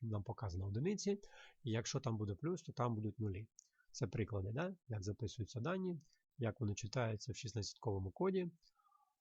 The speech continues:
Ну, це двійковий код, і відповідно, яка це є температура. М, і тут в нас записані не тільки цілі значення, а записані і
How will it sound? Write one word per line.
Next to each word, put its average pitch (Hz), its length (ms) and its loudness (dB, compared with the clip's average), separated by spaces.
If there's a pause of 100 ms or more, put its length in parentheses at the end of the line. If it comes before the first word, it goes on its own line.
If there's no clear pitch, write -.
(260)
Ну, 131 260 4
це - 140 2
двійковий 101 560 4
код, 165 300 4
і 135 40 0
відповідно, 120 460 2
яка 117 300 4
це - 180 0
є 107 160 2
температура. 110 680 2 (1000)
М, 117 340 -2 (120)
і 127 80 2
тут 214 260 4
в 185 60 0
нас 160 220 6
записані 135 840 4
не 123 240 -2
тільки 185 460 4 (400)
цілі 151 320 4
значення, 139 680 2
а 151 280 4
записані 139 640 2
і 139 440 2